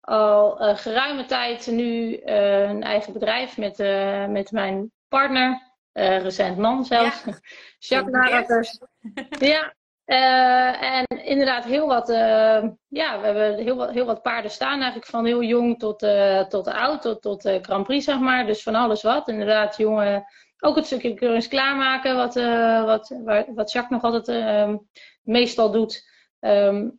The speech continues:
Speaker 1: en, en wat kleiner begonnen en eigenlijk best wel, ja, gro-, eh, groter geworden zo door de jaren heen.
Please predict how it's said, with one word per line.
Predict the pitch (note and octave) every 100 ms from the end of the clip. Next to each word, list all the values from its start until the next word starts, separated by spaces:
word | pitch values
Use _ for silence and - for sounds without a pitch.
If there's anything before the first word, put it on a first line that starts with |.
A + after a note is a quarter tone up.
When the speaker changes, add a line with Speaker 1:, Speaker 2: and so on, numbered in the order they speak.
| _ _
Speaker 1:
en, | _ A3+ A3
en | G#3+ A3
wat | A3 A3
kleiner | C#4 C4 C4+ B3+
begonnen | G#3+ - C#4 C4
en | A#3+ A3+
eigenlijk | A#3 A3+ A3+ G3+
best | A#3 A#3
wel, | A3+ G3+ G3+ - _ _
ja, | G#3+ A3 F#3+ - C4 A#3+
gro-, | - - -
eh, | C#4 A3
groter | - A3+ C4 G#3+
geworden | A3 G#3+ A3+
zo | G#3+ G3+
door | G3 G3+
de |
jaren | G#3 G3+ G3+ G3+
heen. | A3 C#4+ D#4+